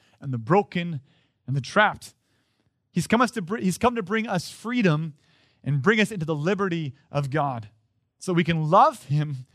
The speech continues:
and serve him as we were created to. That's why he came. But Jesus didn't just come to renew God's image in us. He didn't just come to conquer Satan and set us free.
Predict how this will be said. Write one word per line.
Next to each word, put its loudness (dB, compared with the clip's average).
and -2
serve 0
him 0
as -4
we -6
were -4
created -10
to. -16
That's -20
why -2
he -4
came. -14
But -2
Jesus -4
didn't -2
just -6
come 0
to -10
renew -2
God's -2
image -4
in -2
us. -4
He 2
didn't 0
just 0
come -6
to -6
conquer -2
Satan -4
and -4
set -2
us -2
free. -6